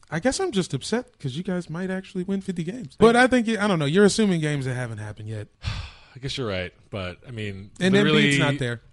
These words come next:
Speaker 2: all three of those four teams are in active tank mode.
Speaker 1: Yeah, man, this tank shit is out of control.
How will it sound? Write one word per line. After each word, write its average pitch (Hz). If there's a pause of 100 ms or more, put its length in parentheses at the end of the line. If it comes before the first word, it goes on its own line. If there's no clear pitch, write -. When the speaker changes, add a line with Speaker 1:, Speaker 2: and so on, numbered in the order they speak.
(100)
Speaker 2:
all 143 (160)
three 139
of 135
those 120
four 117
teams 101
are 95
in 95
active 104
tank 101
mode. 80 (320)
Speaker 1:
Yeah, 117 (120)
man, 139
this 160
tank -
shit -
is -
out 151
of 143
control. 160